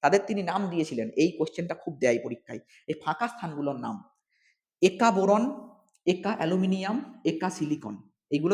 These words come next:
তখন আবিষ্কৃত হয়নি বলে নাম দিয়েছিলেন, কিন্তু তিনি বুঝতে পেরেছিলেন আছে, ঠিক আছে? এই একা বোরন কাকে বলা হয়? স্ক্যান্ডিয়ামকে। একা অ্যালুমিনিয়াম কাকে বলা হয়? গ্যালিয়ামকে।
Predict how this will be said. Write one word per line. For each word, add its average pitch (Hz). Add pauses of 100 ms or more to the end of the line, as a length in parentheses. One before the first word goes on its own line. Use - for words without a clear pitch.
তখন 190
আবিষ্কৃত 156 (120)
হয়নি 143
বলে 208 (100)
নাম 143
দিয়েছিলেন, 120
কিন্তু 185
তিনি 226 (100)
বুঝতে 220
পেরেছিলেন 113 (200)
আছে, - (840)
ঠিক 202
আছে? 226 (320)
এই 190 (160)
একা 269
বোরন 233 (100)
কাকে -
বলা 214
হয়? 226 (180)
স্ক্যান্ডিয়ামকে। 156 (380)
একা 247
অ্যালুমিনিয়াম 226
কাকে 220
বলা 208
হয়? 214 (100)
গ্যালিয়ামকে। 190